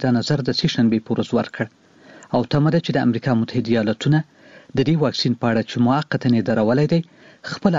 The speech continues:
ارزونه د اونۍ په پای کې اعلان کړي. د اروپا د درملو مؤسسې رئیس ایمر کوک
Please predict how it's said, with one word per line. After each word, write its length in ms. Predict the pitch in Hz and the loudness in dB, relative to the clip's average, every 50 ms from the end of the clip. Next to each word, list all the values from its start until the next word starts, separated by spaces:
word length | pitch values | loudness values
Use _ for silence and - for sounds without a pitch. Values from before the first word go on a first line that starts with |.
| 123 120 | 0 -2
ارزونه 400 | 113 - - 127 120 139 156 156 | -2 -2 0 2 2 4 2 2
د 80 | 127 131 117 | 2 0 0
اونۍ 200 | 113 110 110 104 - | 2 0 0 0 0
په 60 | 120 - - | -4 -2 0
پای 140 | 120 113 110 | -2 -2 0
کې 140 | - 143 143 | 0 0 0
اعلان 240 | 135 127 131 113 104 - - | 2 2 2 0 -2 -4 -4
کړي. 140 | - 123 - - _ _ _ _ _ _ - - - - - - 127 | -4 -4 -4 -6 _ _ _ _ _ _ -20 -20 -20 -20 -12 -2 0
د 20 | 135 123 120 | 2 2 2
اروپا 260 | 113 123 - - 156 160 156 | 0 -2 -2 -2 0 0 0
د 80 | 165 135 135 | 0 -2 -2
درملو 340 | 127 131 143 160 170 170 143 127 | 0 0 2 2 2 2 2 2
مؤسسې 440 | 135 - - - - - - - 147 127 - | 0 -2 -2 -4 -6 -4 -2 -2 0 0 2
رئیس 220 | 110 131 156 - - - - 160 | 2 2 0 0 -4 -2 0 0
ایمر 220 | 139 123 113 107 - _ - | 2 2 0 -2 -4 _ -2
کوک 200 | 175 170 - | -2 -2 -2